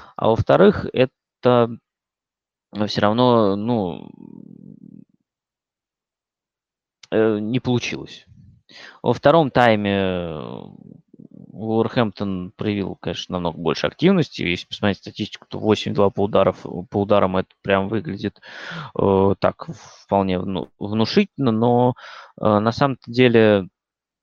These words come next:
э, из восьми ударов, э, только три из штрафной.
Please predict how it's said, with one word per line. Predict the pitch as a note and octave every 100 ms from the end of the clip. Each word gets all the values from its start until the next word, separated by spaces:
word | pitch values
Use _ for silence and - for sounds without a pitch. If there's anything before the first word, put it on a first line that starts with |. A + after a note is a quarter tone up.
| _ _ - -
э, | E3 A2 G#2+
из | - A2
восьми | A2 A#2 - B2+
ударов, | A2 A2 B2+ C3+ - -
э, | F#2+ G2 G2 - _ _ _ _ _
только | A#2+ A#2 - -
три | B2+ B2+
из | A#2 -
штрафной. | - A2 G#2 A2+ F2+ A1+